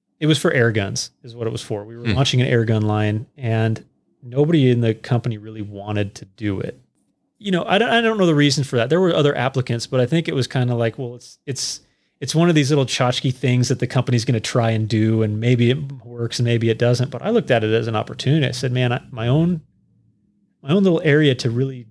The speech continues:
Speaker 1: do something, from sales to marketing to product development." And it was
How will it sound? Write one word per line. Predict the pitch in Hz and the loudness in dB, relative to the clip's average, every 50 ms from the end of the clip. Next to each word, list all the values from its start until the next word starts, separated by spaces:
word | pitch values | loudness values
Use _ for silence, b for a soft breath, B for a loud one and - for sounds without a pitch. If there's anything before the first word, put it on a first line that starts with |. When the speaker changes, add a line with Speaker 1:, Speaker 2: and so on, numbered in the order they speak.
| 110 | _
Speaker 1:
do | - 120 110 110 | -6 -4 -4 -4
something, | 104 - - 104 104 101 - - - - - _ _ _ _ _ _ _ _ | -6 -8 -12 -16 -16 -14 -14 -14 -14 -14 -16 _ _ _ _ _ _ _ _
from | - - 117 107 | -16 -12 -10 -8
sales | - - - 147 143 147 143 139 135 131 127 120 - - | -4 0 2 2 4 4 4 4 4 4 2 0 -2 -6
to | - - - 113 | -10 -10 -14 -14
marketing | 107 110 120 131 139 143 131 135 - 139 127 127 123 120 120 117 120 | -14 -12 -8 -2 -2 -2 -2 0 0 0 2 2 2 2 0 -2 -4
to | - - - 110 110 110 _ | -6 -10 -20 -20 -20 -20 _
product | _ - - 156 160 156 143 139 - | _ -6 -2 0 2 2 2 0 -4
development." | 135 123 135 131 131 131 - 143 131 123 127 - | -8 -2 0 2 2 2 0 0 -2 -2 -2 0
And | - 131 123 | 0 0 0
it | 139 | 0
was | - 147 123 - - - | 0 -2 -4 -4 -6 -12